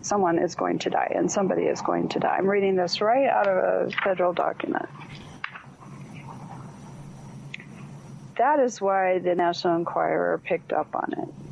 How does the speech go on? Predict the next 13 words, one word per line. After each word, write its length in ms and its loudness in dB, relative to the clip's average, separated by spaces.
Uh, 300 4
for 200 0
me, 140 4
it 240 4
was 240 2
really 280 4
frightening. 640 0
I 200 2
was 280 2
really 300 4
concerned 540 2
about 300 2
Autumn. 460 4